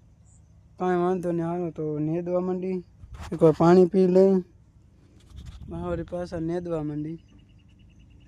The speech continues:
તડકો થઈ ગયો ને યાર, આપણી ગાડી એ જો બારોબાર પડી. હવે ગાડી જો અંદર મૂકી દઈએ આપણે.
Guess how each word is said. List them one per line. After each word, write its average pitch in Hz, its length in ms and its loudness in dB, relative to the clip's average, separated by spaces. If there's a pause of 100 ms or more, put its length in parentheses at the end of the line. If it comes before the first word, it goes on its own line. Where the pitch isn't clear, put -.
(2250)
તડકો 190 500 4
થઈ 196 160 2
ગયો 180 160 4
ને 175 80 6
યાર, 170 160 4
આપણી 170 240 2
ગાડી 185 400 2
એ 170 100 2
જો 165 160 0
બારોબાર 160 460 4
પડી. 156 240 -2
હવે 147 180 0
ગાડી 170 360 0
જો 170 140 0
અંદર 180 260 2
મૂકી 175 280 -2
દઈએ 180 280 2
આપણે. 180 280 -4